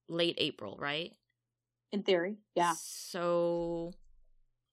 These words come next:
Speaker 1: and then She Believes is late February, early March,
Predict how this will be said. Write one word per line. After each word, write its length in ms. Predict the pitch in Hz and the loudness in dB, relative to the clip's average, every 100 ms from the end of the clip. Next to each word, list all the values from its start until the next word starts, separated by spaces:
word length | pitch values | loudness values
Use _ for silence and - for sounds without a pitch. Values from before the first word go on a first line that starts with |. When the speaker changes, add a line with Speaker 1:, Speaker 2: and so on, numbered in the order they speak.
| _ _ _ | _ _ _
Speaker 1:
and 200 | 185 196 | 0 2
then 260 | 190 185 185 | 4 2 0
She 300 | - - 240 | -2 -4 0
Believes 680 | 202 170 156 151 160 - - | 2 2 2 0 -4 -10 -4
is 1080 | 160 160 156 156 151 156 - - - - - - _ - | 0 2 2 0 -4 -6 -8 -8 -8 -10 -14 -20 _ -4
late 200 | 170 - | -4 -4
February, 420 | 170 160 160 - | -8 -4 -4 -4
early 260 | 160 160 151 | -4 -4 -4
March, 720 | 151 147 139 135 139 - - | -6 -4 -4 -6 -8 -12 -12